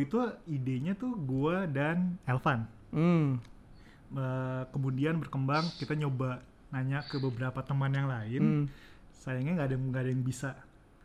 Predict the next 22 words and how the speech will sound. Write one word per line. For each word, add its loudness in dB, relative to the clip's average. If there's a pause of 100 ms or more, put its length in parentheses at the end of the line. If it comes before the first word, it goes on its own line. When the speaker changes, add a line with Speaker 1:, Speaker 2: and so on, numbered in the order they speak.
(100)
Speaker 1:
Eh, -4
dan -4
kemudian -2
pas -2
di -2
kemarin -4 (100)
di -12
Katalis -6
kan 0
gua 2
sama 4
Speaker 2:
Hmm. 4
Speaker 1:
Elvan 2
tuh -2
datangnya -4
Speaker 2:
Hmm. 4
Speaker 1:
di -4
satu -4
booth -2
bareng -2
kan. -8
Speaker 2:
Hmm. 0